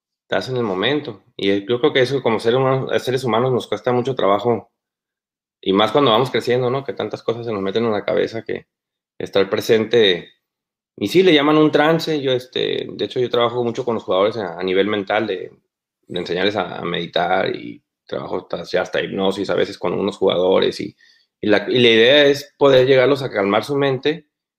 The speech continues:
y que puedan estar presentes. Eh, obviamente en el básquet, pues sí, es, ¿no? Es todo un trance desde el momento en que llegas a, por ejemplo, yo llegaba a los auditorios y llenos de gente, ¿no? A veces que jugaba enfrente de quince, veinte mil personas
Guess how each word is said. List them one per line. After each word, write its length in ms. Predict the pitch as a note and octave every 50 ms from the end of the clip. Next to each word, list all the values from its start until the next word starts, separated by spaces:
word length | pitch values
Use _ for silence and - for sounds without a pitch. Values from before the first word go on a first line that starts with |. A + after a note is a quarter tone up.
| _ _
y 80 | - -
que 120 | - A#2
puedan 260 | - - G#2 A2+ B2
estar 220 | A2 - - G2+ F#2+
presentes. 680 | - G2 - - C3 B2+ B2 - G#2 - - - _ _ _ _ _ _ _ _ _ _ _ _ _ _ _ _ -
Eh, 480 | F#2 F#2+ F#2 F2+ F2+ F2 E2+ F2 - - - _ _ _ _ _ _ _ _ _ _ _ _ _ _ _ _ _ - - _ -
obviamente 880 | - - B2 B2+ C3 C3+ C3 B2+ B2 B2+ C#3 C3+ B2 A#2 G#2 F#2+ F2+ E2+
en 100 | E2 F2
el 100 | F2+ F#2
básquet, 460 | F#2+ G2+ A2 - - - D3 B2+ -
pues 140 | - G2 -
sí, 220 | - - C#3+ D#3
es, 100 | D#3 B2
¿no? 120 | C3 D3 D#3
Es 120 | D3 -
todo 200 | - C#3 C#3 C#3+
un 120 | D3 C3+ -
trance 380 | A2+ A2 B2+ F3 F#3 F3 D3+
desde 240 | B2+ A#2+ A2+ G#2+ A2
el 60 | G#2+
momento 320 | G#2+ G2+ G#2+ A2 A2+ C#3 C#3+
en 140 | D#3 D3
que 140 | - - G2+
llegas 340 | F#2+ G#2 A2+ A#2+ C#3 C3 C3
a, 180 | A#2 G#2+ G2+ -
por 100 | G#2+ G#2
ejemplo, 200 | A2 A2 - A#2
yo 120 | A2+ A2+
llegaba 260 | A#2 A2+ A#2 A#2+ B2+
a 20 | B2+
los 160 | A#2+ - A#2
auditorios 640 | G#2 F#2+ E2+ E2 - G#2 A2 A#2 B2 C3 B2+ - -
y 220 | G2 F2+ - -
llenos 360 | - F#2 F#2+ G#2+ A2+ A#2 A2+ A2
de 100 | F2+ -
gente, 420 | - F#2+ F#2 F#2+ C#3 C3 - A2
¿no? 100 | G#2+ G#2
A 40 | A2
veces 200 | A2+ G#2+ A#2 -
que 100 | - G#2+
jugaba 300 | - - F2+ G2 G#2 A2+
enfrente 320 | G#2+ - - A2 A2 A#2+
de 180 | A2+ A2 G2 -
quince, 320 | - F#2+ G#2+ A2+ - A#2
veinte 260 | G#2+ G#2 G2 F#2+ F#2+
mil 160 | F#2 G2 F#2+ G2
personas 600 | A#2 G#2+ - G#2 G2+ G#2+ A#2 A2+ - - _